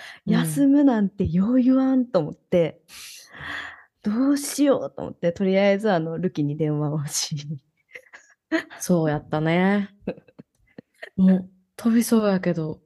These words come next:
Speaker 1: ほんまにどうしたらいいか分からへん。
Speaker 2: <laughs> そうそう。
Speaker 1: うん。とりあえず上司にこういう風に伝えて、
Speaker 2: <laughs>
Speaker 1: こう、こう、こうやって、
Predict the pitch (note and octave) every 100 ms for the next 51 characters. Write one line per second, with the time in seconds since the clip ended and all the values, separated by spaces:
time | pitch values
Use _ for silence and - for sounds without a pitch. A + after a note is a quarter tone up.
0 | _ _ _ _ _ _ _ - F#3 F#3
1 | F#3+ F#3 G#3+ G#3+ - F3+ E3 D#3+ D#3+ D3+
2 | D#3+ D3+ C#3+ D3+ - B3+ A#3+ A#3 G#3+ -
3 | G3 E3+ _ - - - - _ _ -
4 | B3 - F3+ F3 - - - A3 A#3+ G3+
5 | E3+ A3+ G#3+ F3+ E3+ G3 G3 F#3 F#3+ F#3+
6 | E3+ - F#3+ E3+ - G3+ E3+ - A3+ G#3+
7 | F#3+ G3 F3+ F3 - G3+ F#3+ - G#3 F#3